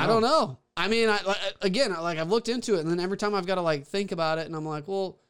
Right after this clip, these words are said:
Speaker 1: wait, what's the timeline?" So, like, so then Sidious
Speaker 2: Sifo
Speaker 1: did,
Speaker 2: Dyas
Speaker 1: or,
Speaker 2: was
Speaker 1: or
Speaker 2: a
Speaker 1: Dooku?
Speaker 2: Jedi.
Speaker 1: Yeah.
Speaker 2: Yeah, so he was a Je-, he was a real guy. In the movie, they say that.
Speaker 1: Yep.
Speaker 2: He's like, he,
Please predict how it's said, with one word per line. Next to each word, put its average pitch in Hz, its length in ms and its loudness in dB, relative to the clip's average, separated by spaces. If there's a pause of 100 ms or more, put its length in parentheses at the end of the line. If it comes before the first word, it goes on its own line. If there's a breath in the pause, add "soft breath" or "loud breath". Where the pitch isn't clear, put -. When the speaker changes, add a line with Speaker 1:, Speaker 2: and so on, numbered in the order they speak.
(340)
Speaker 1:
wait, 160 160 -2
what's - 180 -6
the 415 120 -6
timeline?" 370 600 -2
So, 180 220 -4
like, 139 360 0 (680)
so - 160 -4
then 135 140 2
Sidious - 260 -2 (180)
Speaker 2:
Sifo 269 140 4
Speaker 1:
did, 254 300 6
Speaker 2:
Dyas 185 160 6
Speaker 1:
or, 156 40 0
Speaker 2:
was 185 280 4
Speaker 1:
or 196 120 8
Speaker 2:
a 127 40 2
Speaker 1:
Dooku? 131 260 0
Speaker 2:
Jedi. 233 500 2 (180)
Speaker 1:
Yeah. 165 380 2 (600)
Speaker 2:
Yeah, 277 200 2
so - 160 -2
he 190 180 -2
was 220 280 2
a 196 60 4
Je-, 143 180 0
he 156 100 0
was 175 140 4
a 170 40 4
real 180 220 6
guy. 185 480 0
In 202 160 6
the 196 60 6
movie, 294 300 6
they 127 120 -4
say 107 220 -6
that. 87 240 -14 (200)
Speaker 1:
Yep. 117 280 0
Speaker 2:
He's 165 140 2
like, 156 180 2
he, 165 300 -6